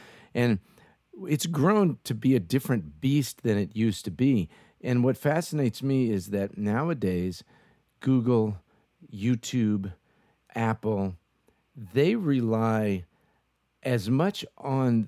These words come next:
the data they collect on their platforms, being, you know, mobile apps, uh, w-, web search engines,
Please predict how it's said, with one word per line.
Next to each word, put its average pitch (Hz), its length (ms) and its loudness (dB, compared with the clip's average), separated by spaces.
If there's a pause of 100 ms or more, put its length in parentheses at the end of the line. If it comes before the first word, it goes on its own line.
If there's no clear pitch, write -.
(140)
the 110 120 2
data 156 580 2
they 113 220 0
collect 110 840 -4 (140)
on 113 260 2
their 92 180 0
platforms, 90 880 -6
being, 98 520 2 (420)
you 113 100 0
know, 95 220 2
mobile 127 640 2 (300)
apps, - 680 -4 (160)
uh, - 40 -6
w-, 90 400 -8
web 120 400 0
search 131 420 -2
engines, 113 600 0